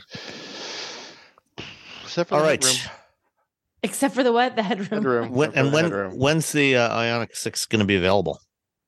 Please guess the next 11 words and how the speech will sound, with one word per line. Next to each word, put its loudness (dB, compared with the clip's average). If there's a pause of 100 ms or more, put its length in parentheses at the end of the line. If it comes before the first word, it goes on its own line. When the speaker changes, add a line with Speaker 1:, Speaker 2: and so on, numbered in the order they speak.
(140)
Speaker 1:
Uh, 2
so 0 (200)
everything 0
but 0
the -2
standard 0
range 0
rear 2
wheel 2
drive 2
version -4